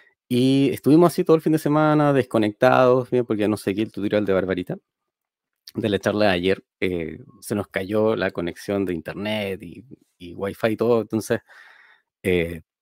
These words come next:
incomunicado hasta el domingo. El domingo ya como que s-, seguía el incendio, pero se normalizó, entre comillas, la cosa por acá. Y, eh, me tomé una siestita, ya cansado, ah, había dormido súper poco,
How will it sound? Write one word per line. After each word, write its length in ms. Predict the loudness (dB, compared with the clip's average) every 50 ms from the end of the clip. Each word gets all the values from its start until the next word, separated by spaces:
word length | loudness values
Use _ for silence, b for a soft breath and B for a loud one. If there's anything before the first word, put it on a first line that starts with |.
| _ _
incomunicado 800 | -2 0 0 0 0 0 0 2 0 2 4 4 4 4 4 2
hasta 200 | 0 -2 -4 -4
el 80 | -2
domingo. 380 | 2 6 6 6 6 6 2 -2 -8 -20 _ _ _ _ _ _ _ _ -2
El 240 | 0 0 2 2 2
domingo 340 | 4 4 4 6 6 6
ya 220 | 6 6 6 6 4
como 220 | 2 0 -2 -2
que 80 | -2 -4
s-, 260 | -4 -6 -10 -20 _ _ _ _ _ _ _
seguía 280 | -10 -8 -6 -6 -4 0
el 60 | 0
incendio, 460 | 0 2 2 2 2 2 2 2 0
pero 300 | 0 -2 -2 -4 -4 -6 _ _ _ _
se 380 | _ -20 -20 -18 -12 -8 -6 -4
normalizó, 920 | -4 -4 -4 -4 -4 -6 -6 -10 -12 -12 -14 -14 -14 -10 -8 -8 -6 -6
entre 280 | -6 -8 -6 -8 -8 -8
comillas, 480 | -6 -8 -6 -6 -8 -8 -10 -10 -8
la 80 | -8 -6
cosa 420 | -4 -4 -6 -4 -6 -8 -8 -8
por 240 | -10 _ -8 -6 -4
acá. 260 | -4 -4 -6 -8 -8 -10 b b b b b b b b b b b b b b _ _ _ -4
Y, 180 | 0 0 2 2
eh, 320 | 2 0 0 -2 -4 -6
me 100 | -6 -8
tomé 180 | -8 -8 -8 -6
una 80 | -6
siestita, 520 | -4 -4 -4 0 2 4 4 4 4 2 2
ya 180 | 2 2 2
cansado, 480 | 0 -2 -4 -4 -2 -2 -2 -2 -2 -6 -6
ah, 100 | -6 -4 -4
había 340 | -2 -2 -2 -2 -4 -6 -8
dormido 340 | -8 -8 -6 -4 -4 -4 -4
súper 240 | -4 -4 -6 -4 0
poco, 440 | 0 0 2 2 2 0 0 -2